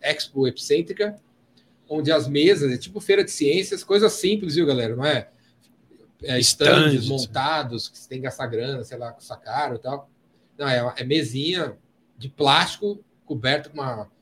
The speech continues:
Speaker 1: toalha preta, com uma sinalização da sua marca e tal, onde as pessoas que compraram ingresso pra assistir as palestras podem ter sua mesa pra vender.
Speaker 2: Então o cara
Speaker 1: as
Speaker 2: pode ser
Speaker 1: suas
Speaker 2: expositor.
Speaker 1: coisas. É.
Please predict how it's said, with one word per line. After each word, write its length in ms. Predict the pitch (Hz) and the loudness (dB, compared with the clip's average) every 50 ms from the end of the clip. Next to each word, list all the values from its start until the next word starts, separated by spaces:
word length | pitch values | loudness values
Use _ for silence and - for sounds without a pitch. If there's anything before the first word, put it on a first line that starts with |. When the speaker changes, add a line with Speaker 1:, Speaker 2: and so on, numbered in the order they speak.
| _ _ _ | _ _ _
Speaker 1:
toalha 260 | - 139 143 151 135 | -4 -2 0 0 -2
preta, 640 | - - 139 131 135 151 180 170 - 196 190 196 - _ _ _ _ _ _ _ | -4 -4 -2 0 2 2 0 0 -2 -6 -6 -6 -10 _ _ _ _ _ _ _
com 60 | _ | _
uma 120 | 135 143 139 | -10 -10 -10
sinalização 880 | 139 - 139 139 139 135 131 139 123 120 - - 135 131 143 165 170 165 | -8 -4 -2 0 0 0 0 -2 -2 -4 -6 -8 -6 -4 -4 -4 -4 -4
da 100 | 147 123 | -4 -6
sua 200 | - - 131 117 | -4 -6 -6 -6
marca 400 | 120 120 127 147 165 165 - 143 | -6 -6 -4 -4 -4 -4 -6 -12
e 20 | |
tal, 340 | - - 135 156 - - _ _ _ _ - - - - - _ - | -12 -6 -6 -6 -6 -8 _ _ _ _ -20 -20 -18 -20 -20 _ -8
onde 580 | 143 143 135 131 143 143 139 135 127 127 - - _ - | -6 -4 -2 0 2 2 4 2 2 0 -4 -12 _ -20
as 100 | - - | -20 -4
pessoas 520 | - 165 147 - - 180 190 240 247 - | -2 -2 -2 0 2 4 6 6 6 2
que 100 | - 226 | -2 -4
compraram 380 | 214 214 190 175 165 165 160 160 | -2 -2 0 2 0 0 0 0
ingresso 360 | 147 131 135 131 127 - - | 0 0 0 0 -2 -4 -8
pra 100 | - 147 | -6 -2
assistir 360 | 139 117 - 135 - - - | -2 -2 -2 -4 -2 2 2
as 120 | 220 226 - | 2 2 2
palestras 640 | - 180 135 131 131 135 147 - - 190 208 - | 0 0 0 0 0 -2 -2 -4 -6 -8 -8 -8
podem 340 | - - 151 160 165 180 180 | -4 2 2 2 2 2 -2
ter 220 | 180 - 151 156 165 | -4 -2 -2 -2 -2
sua 220 | 160 - 165 165 | -2 -2 -2 -2
mesa 460 | 165 151 139 143 151 151 175 180 - - _ _ _ _ _ _ _ _ _ _ | 0 0 0 0 0 -2 -4 -8 -10 -16 _ _ _ _ _ _ _ _ _ _
pra 160 | - 151 151 | 0 0 2
vender. 520 | 151 175 190 190 160 143 131 107 101 - - _ _ _ _ _ _ _ - - _ _ - | 4 2 2 2 0 0 0 0 -2 -6 -14 _ _ _ _ _ _ _ -20 -20 _ _ 0
Speaker 2:
Então 100 | 113 156 143 | 2 4 6
o 20 | |
cara 140 | 180 175 180 | 8 8 10
Speaker 1:
as 40 | 143 | 10
Speaker 2:
pode 140 | 185 175 165 | 8 8 10
ser 100 | 180 190 | 8 8
Speaker 1:
suas 20 | 180 | 8
Speaker 2:
expositor. 560 | - 190 180 170 151 120 - 156 113 101 - | 8 8 8 10 8 8 6 4 4 4 2
Speaker 1:
coisas. 260 | - 151 139 127 - | -2 -2 -2 -2 -4
É. 80 | 113 117 | -6 -12